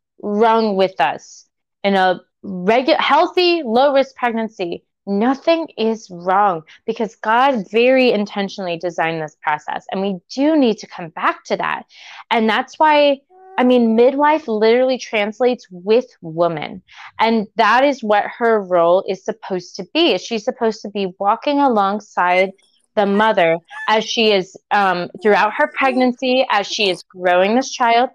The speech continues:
and then especially during labor and when she's, uh, giving birth, and even afterward in postpartum. So she is walking along with women. And I mean, talk about pro-life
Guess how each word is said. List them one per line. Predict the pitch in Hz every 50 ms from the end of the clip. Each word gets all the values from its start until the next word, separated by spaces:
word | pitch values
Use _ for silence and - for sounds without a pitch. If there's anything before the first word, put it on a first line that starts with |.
| _ - - - -
and | 214 220
then | 208 196 190
especially | 185 185 - - 269 202 202 - - - 262 254 247 208
during | - 214 196 190 185 185 185 180 175
labor | 180 175 170 175 - 214 226 269 320 - - - - - - _ -
and | 214 202 202 196
when | 190 185
she's, | 170 - - 185 170 170 - _ _ _
uh, | - 196 190 175 170 165
giving | - - 190 185 175 202 185 175
birth, | - 165 160 170 233 311 349 - _ _ _ - - - - _ _
and | 202 202 196 196 196 196 - - -
even | 214 220 226 226 262 277 269 - - _ -
afterward | 220 233 277 277 - 277 254 214 214 196 185
in | 185 180
postpartum. | - - 180 180 - _ - 302 285 233 160 - 165 _ _ - - _
So | - - 233
she | - - - 269 254 233
is | 254 277 269 -
walking | 214 220 202 196 196 - 262 254
along | 247 233 202 185 180 180 175
with | 175 180 180 180 _
women. | - 175 170 180 170 160 - -
And | - 196
I | 202 202
mean, | 208 208 208 202 196 _ - - - - -
talk | - 285 285 277 -
about | 294 240 233 214 208 -
pro-life | _ - 196 185 175 165 156 151 156